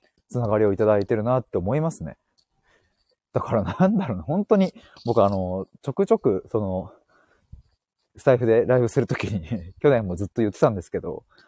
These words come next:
マジで運営ありがとうというか、作ってくれてありがとうって本当に思う。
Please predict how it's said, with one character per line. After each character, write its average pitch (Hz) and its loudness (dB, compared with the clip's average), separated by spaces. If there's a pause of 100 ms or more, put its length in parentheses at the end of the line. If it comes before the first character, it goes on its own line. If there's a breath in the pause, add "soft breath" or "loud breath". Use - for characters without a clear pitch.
(120)
マ 135 -2
ジ 214 0
で 113 4
運 113 0
営 104 0
あ 98 2
り 104 0
が 98 0
と 85 -8
う - -12
と 80 -12
い - -12
う - -12
か、 - -10
作 - -6
っ - -4
て - -2
く - -4
れ 180 -4
て - -10
あ 98 -4
り 123 2
が 113 2
と 92 -8
う - -16
っ - -14
て 87 -8
本 143 -4
当 165 2
に 139 0
思 127 0
う。 - -8